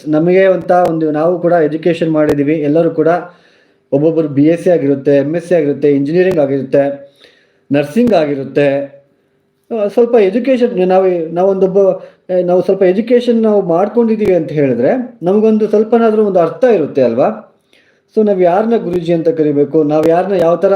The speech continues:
ಟ್ರೀಟ್ ಮಾಡ್ಬೇಕು. ನನಗೆ ಮೆಸೇಜ್ ಬಂತು ಅಂದ್ರೆ just ಸುಮ್ನೆ ಮೆಸೇಜ್‌ನಲ್ಲಿ "ಗುರೂಜಿ, ಆ, ನನಗೆ ಹೇಳ್ತೀರಾ, ಪ್ರಿಡಿಕ್ಷನ್ ಕೊಡ್ತೀರಾ,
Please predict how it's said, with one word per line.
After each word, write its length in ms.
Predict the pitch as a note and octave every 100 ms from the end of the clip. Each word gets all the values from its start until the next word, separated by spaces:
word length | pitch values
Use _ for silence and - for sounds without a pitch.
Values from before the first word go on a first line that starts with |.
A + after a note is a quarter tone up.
| F#3 F#3 -
ಟ್ರೀಟ್ 280 | G3+ B3
ಮಾಡ್ಬೇಕು. 720 | G#3 F3 D#3+ D3 C#3+ D#3 - - _ _ _ _ _ _ _
ನನಗೆ 320 | C#3 G3 B3+
ಮೆಸೇಜ್ 540 | B3 G3 G3 C4 C#4 G#3+
ಬಂತು 320 | A3+ A3 A3+
ಅಂದ್ರೆ 560 | G#3 G3+ A#3+ B3 - -
just 360 | C#3+ F#3 - A3+
ಸುಮ್ನೆ 280 | G3 G#3+ G3+
ಮೆಸೇಜ್‌ನಲ್ಲಿ 640 | E3+ E3 G#3 G3+ G3 G3
"ಗುರೂಜಿ, 640 | E3 F3 F3+ F3+ F#3 F#3 - _ _ -
ಆ, 140 | F3+
ನನಗೆ 300 | F3+ F3+ F3+
ಹೇಳ್ತೀರಾ, 600 | F3 F#3+ F#3+ F#3+ F3 F3
ಪ್ರಿಡಿಕ್ಷನ್ 640 | E3+ - - F#3+ F#3+ F#3+ F3+
ಕೊಡ್ತೀರಾ, 720 | F3 E3+ F3 E3+ E3+ E3+ -